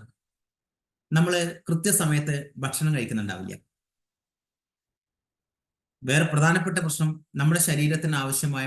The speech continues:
വെള്ളം കുടിക്കാത്ത പലരും ഉണ്ട്. അവർക്കും മൈഗ്രെയിൻ വരാറ്. പിന്നെ ചിലർക്ക് ടെൻഷൻ, സ്ട്രെസ്, ആങ്സൈറ്റി,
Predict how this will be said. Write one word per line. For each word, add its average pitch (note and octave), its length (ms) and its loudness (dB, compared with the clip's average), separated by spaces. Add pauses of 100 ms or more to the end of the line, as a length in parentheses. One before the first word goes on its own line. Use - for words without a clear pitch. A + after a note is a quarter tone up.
(160)
വെള്ളം D#3 300 2
കുടിക്കാത്ത B2+ 400 -4
പലരും G#2 260 -6
ഉണ്ട്. - 120 -14 (1160)
അവർക്കും E3 640 4
മൈഗ്രെയിൻ G#2 340 -4
വരാറ്. - 240 -14 (1500)
പിന്നെ G#3 220 4
ചിലർക്ക് F#3+ 380 2
ടെൻഷൻ, D#3+ 360 4 (220)
സ്ട്രെസ്, E3+ 400 4 (720)
ആങ്സൈറ്റി, D#3+ 440 2